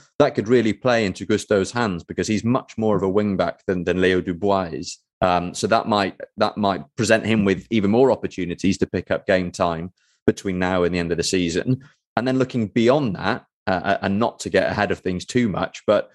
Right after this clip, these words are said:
you look at the France national team at the moment, the one area where they're really lacking, and they are spoilt for choice in every other position on the pitch, is at right back. And Didier Deschamps has also recently pivoted to a back three system with wing back. So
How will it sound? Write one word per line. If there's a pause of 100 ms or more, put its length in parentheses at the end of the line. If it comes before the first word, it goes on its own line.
(260)
you
look
at
the
France
national
team
at
the
moment, (220)
the
one
area
where
they're
really
lacking,
and
they
are
spoilt
for
choice
in (160)
every
other
position
on
the
pitch, (340)
is
at
right
back. (380)
And
Didier
Deschamps
has
also (140)
recently
pivoted (160)
to (320)
a
back
three
system
with
wing
back.
So